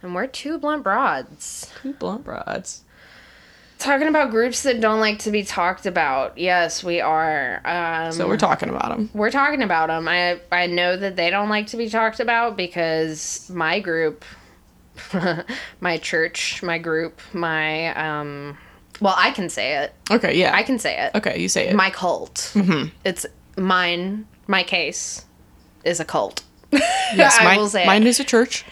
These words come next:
Speaker 1: Hers is a church. Mine is a cult.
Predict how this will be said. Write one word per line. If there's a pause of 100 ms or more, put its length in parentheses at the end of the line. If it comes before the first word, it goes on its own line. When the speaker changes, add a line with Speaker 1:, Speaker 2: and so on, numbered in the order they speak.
(160)
Speaker 1:
Hers
is
a
church. (160)
Mine
is
a
cult.